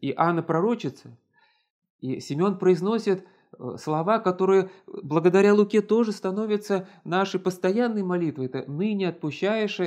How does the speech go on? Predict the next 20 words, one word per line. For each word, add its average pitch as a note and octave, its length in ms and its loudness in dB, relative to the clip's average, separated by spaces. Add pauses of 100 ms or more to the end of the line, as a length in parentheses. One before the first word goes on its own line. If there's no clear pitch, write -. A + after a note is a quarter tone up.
раба C#3 380 2
твоего, D3+ 360 -4
владыка, C3+ 460 -4
по C3+ 140 -8
глаголу D3 420 -2
твоему C#3+ 340 -8
с - 120 -16
миром». C#3 340 -4 (920)
И D#3 100 -2
не F3 100 4
только A#3+ 320 0
это, D3 400 -2
но D3+ 200 -2
и, F3 180 0 (300)
и - 640 -8
известные F#3+ 480 -2
тоже F3+ 300 0
вот D#3+ 220 -4 (280)
песнопения, F#3+ 720 -4 (480)
и - 340 -8